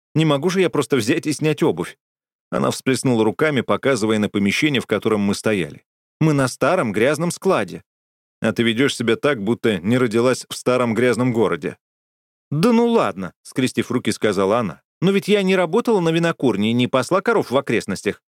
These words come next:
Я дочь мэра и росла в несколько иной атмосфере». Она попыталась улыбнуться, а когда снова переступила с ноги на ногу, у неё тихонько вырвалось ругательство.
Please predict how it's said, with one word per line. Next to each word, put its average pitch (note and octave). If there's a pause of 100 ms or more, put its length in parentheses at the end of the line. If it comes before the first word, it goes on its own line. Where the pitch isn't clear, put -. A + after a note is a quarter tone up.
(100)
Я E3+
дочь F3
мэра E3
и B2+
росла D#3
в C3
несколько E3 (140)
иной E3+
атмосфере». A#2 (640)
Она B2+
попыталась B2+
улыбнуться, A2+
а -
когда F#2+
снова A2+
переступила G#2+
с -
ноги F#2+
на A#2+
ногу, B2+
у C#3
неё D#3
тихонько B2+
вырвалось G2+
ругательство. F2